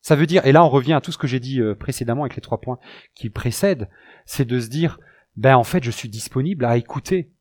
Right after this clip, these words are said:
Peut-être que notre témoignage passe déjà par un bon temps d'écoute des autres et de leurs préoccupations, de ce qu'ils traversent. Et c'est vrai, on vit dans un monde où il y a des préoccupations. Et je pense que même nous, on a des préoccupations. Alors il y a des grandes questions, euh,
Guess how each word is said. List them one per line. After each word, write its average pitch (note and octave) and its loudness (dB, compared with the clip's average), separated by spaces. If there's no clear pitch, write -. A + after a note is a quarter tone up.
Peut-être C4 0
que E3 6
notre E3+ 4
témoignage E3+ 2
passe E3 6
déjà C3+ 4
par C3+ 2
un A#2+ 0
bon C#3+ -6
temps D#3 -6
d'écoute D#3+ -2
des B2 0
autres C3+ -2
et A#2+ -2
de A#2+ 2
leurs A#2+ 2
préoccupations, A#2 -6
de C3+ -4
ce - -10
qu'ils - 0
traversent. F3+ 2
Et B2 -2
c'est C#3 2
vrai, A#2+ 4
on B2 -4
vit A#2+ -4
dans A#2+ 0
un A2 0
monde D3 0
où A#2+ -6
il - 0
y A2+ 2
a G#2+ 2
des A2 0
préoccupations. G#2+ -6
Et A2+ -10
je - -14
pense G#3 -4
que - -4
même D3+ 2
nous, F#3+ 2
on D#3 2
a C3 4
des A#2+ -2
préoccupations. B2+ -4
Alors B2 6
il C#3+ 8
y - 8
a D3+ 6
des D#3 8
grandes D#3 6
questions, D#3 2
euh, A2+ 2